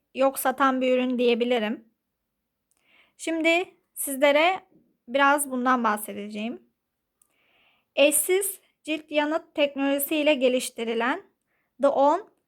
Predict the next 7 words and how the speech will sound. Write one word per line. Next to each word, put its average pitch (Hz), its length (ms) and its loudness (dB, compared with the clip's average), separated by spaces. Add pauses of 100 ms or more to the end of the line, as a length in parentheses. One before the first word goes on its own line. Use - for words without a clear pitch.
(320)
Everlast 269 720 2 (220)
fondöten 254 680 -2 (640)
otuz 330 260 0
saate 302 440 4
kadar 311 400 2
kalıcılık 294 540 2
sağlıyor 226 680 0